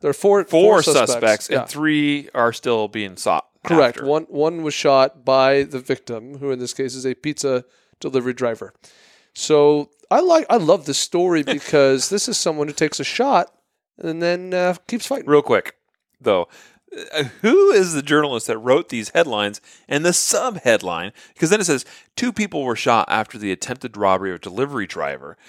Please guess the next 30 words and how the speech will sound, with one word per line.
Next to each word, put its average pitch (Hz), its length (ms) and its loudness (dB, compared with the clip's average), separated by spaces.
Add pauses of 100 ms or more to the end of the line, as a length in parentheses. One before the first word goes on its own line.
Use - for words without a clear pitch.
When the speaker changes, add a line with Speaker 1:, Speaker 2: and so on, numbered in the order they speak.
(100)
Speaker 2:
They 190 100 4
make 233 100 4
it 196 80 2
sound 180 320 2
like 117 260 0 (340)
two 196 400 -4 (160)
innocent 180 560 0
people 80 500 -12 (360)
<laughs> - 380 -14
were 165 140 4
shot 95 380 2
or 98 100 -4
something. 80 500 -6 (280)
Speaker 1:
You 214 160 -4
know, 208 280 2
it's, 180 180 -4
Speaker 2:
When 143 160 4
Speaker 1:
it's 165 80 -2
Speaker 2:
one 220 120 2
Speaker 1:
a, 208 40 4
Speaker 2:
of 180 60 2
those 160 240 4
is 135 140 -2
the 120 100 -6
bad 117 280 4
guy. 78 360 0
Speaker 1:
yeah, 180 100 4
it's 101 120 0
an 185 100 -2
Speaker 2:
and - 20 -2